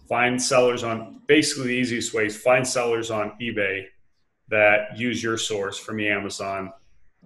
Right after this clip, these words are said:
and then just find their sold listings and just take their sold listings,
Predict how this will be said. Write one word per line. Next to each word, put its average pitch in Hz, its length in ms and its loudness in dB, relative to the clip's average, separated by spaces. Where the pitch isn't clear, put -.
and 117 160 -4
then 120 180 -2
just 107 220 -6
find 120 240 2
their 104 80 -4
sold 120 340 2
listings 107 800 -4
and 107 320 2
just 107 240 -8
take 117 200 0
their 117 100 -8
sold 117 420 0
listings, 107 720 -4